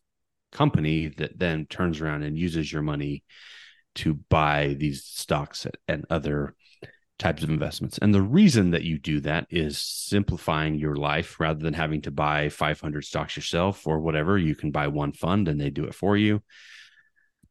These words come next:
and gives you good diversification. You know, again, a share of that mutual fund might be, let's just make up a number here, but if a share of the mutual fund is a hundred dollars, you can buy one share of that mutual fund for a hundred dollars,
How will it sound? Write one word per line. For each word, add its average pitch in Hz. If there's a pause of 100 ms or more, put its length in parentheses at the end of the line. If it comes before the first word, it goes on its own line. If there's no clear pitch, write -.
(100)
and 104
gives 98
you 90
good 85
diversification. 87 (220)
You 82
know, 78
again, 78
a 78
share 101
of 82
that 82
mutual 92
fund 78
might 73
be, 76
let's 78
just - (840)
make 87
up 80
a 80
number 78
here, 76
but 78
if 78
a 85
share 123
of 95
the 92
mutual 101
fund 82
is 76
a 73
hundred 76
dollars, 73
you 82
can 80
buy 76
one 87
share 85
of 76
that 76
mutual 78
fund 76
for 78
a 76
hundred 76
dollars, 78